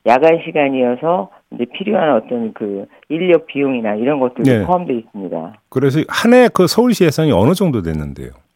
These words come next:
Speaker 1: 한 해 서울시 예산이 지금 한 십사억 정도가
Speaker 2: 네?
Speaker 1: 되면, 십사억 정도가 되면,
Speaker 2: 예.
Speaker 1: 아, 그러면 서른세 개 약국 운영을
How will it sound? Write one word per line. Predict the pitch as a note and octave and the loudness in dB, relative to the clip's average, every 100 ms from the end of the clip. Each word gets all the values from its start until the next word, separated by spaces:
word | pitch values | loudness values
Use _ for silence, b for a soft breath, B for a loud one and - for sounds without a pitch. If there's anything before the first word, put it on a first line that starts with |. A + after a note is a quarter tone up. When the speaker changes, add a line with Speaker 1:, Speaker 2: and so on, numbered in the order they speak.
| _ b b b b b b b _ - | _ b b b b b b b _ -10
Speaker 1:
한 | F#3 F#3+ | -4 2
해 | F#3 F3 | 2 2
서울시 | G3+ A3 G3+ - | 0 0 0 2
예산이 | F#3 C3+ C#3+ E3+ E3 D3+ D3+ D3 C#3 B2 B B B _ | 4 4 4 2 2 2 0 0 0 -4 B B B _
지금 | C#3 C3+ C3+ | -2 0 0
한 | C#3+ C3+ C3 C3 C3+ | 0 -4 -2 -6 -2
십사억 | A3+ G#3 - B2+ C3+ D3 C#3+ | -4 -4 -2 2 4 2 0
정도가 | C3 B2 A#2 A2 A2 G#2 F#2 | -2 -2 -2 -2 0 0 0
Speaker 2:
네? | C#3 F3+ _ - B2+ B2+ | -2 -2 _ -2 -2 0
Speaker 1:
되면, | B2 A#2+ C#3+ C3 - | -4 -2 -2 -2 -6
십사억 | - A3 - D3+ D#3+ E3 | -8 -6 0 2 2 2
정도가 | D#3 D3 B2+ B2+ | -2 -2 -2 -2
되면, | B2 A2+ A#2 C#3+ C#3+ | -2 -4 -2 0 0
Speaker 2:
예. | A2+ G#2+ D2+ b b b - | 0 0 -2 b b b -4
Speaker 1:
아, | B2 | -4
그러면 | B2 D3+ D3 C#3+ | 0 0 0 -2
서른세 | E3+ F#3 E3+ E3+ D#3 | -4 -4 -4 -4 -4
개 | C#3+ C3 B2 A#2 | -2 0 0 0
약국 | G2 - A#2 | -2 -4 -6
운영을 | A#2+ A2+ A2+ | -6 -6 -8